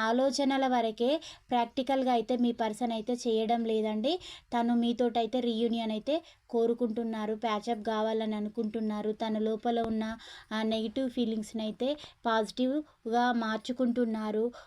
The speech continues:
మీ పైన మీ ప-, మీ పర్సన్‌కి అయితే పాజిటివ్ ఫీలింగ్స్ అయితే ఈ లాంగ్ డిస్టెన్స్‌లో కలుగుతున్నాయి. ఈ సిచ్యువేషన్ రావడానికి నేనా, నా పర్సనా, కారణం ఎవరనైతే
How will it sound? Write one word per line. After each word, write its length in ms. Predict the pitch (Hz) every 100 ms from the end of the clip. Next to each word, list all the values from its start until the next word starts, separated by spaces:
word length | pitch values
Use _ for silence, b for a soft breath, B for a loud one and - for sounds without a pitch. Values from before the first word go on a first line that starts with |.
| B
మీ 180 | 220 240
పైన 400 | 262 240 226 226
మీ 200 | 226 226 226
ప-, 220 | 226 220 208 190
మీ 160 | 226 240
పర్సన్‌కి 480 | 233 220 262 247 233
అయితే 200 | 220 247 240
పాజిటివ్ 420 | 233 220 262 240
ఫీలింగ్స్ 380 | 247 226 214 226
అయితే 240 | 220 254 302 B B 233
ఈ 100 | 240
లాంగ్ 340 | 233 220 233
డిస్టెన్స్‌లో 580 | 233 - 240 220 - 233 302 B B -
కలుగుతున్నాయి. 720 | 240 233 247 247 220 220 214
ఈ 140 | 226 247
సిచ్యువేషన్ 560 | 240 233 277 269 269 247
రావడానికి 540 | 233 226 233 233 240
నేనా, 340 | 220 220 233 233
నా 140 | 240 233
పర్సనా, 480 | 220 214 240 226 226
కారణం 440 | 226 214 226 233 220
ఎవరనైతే 600 | 214 220 220 214 208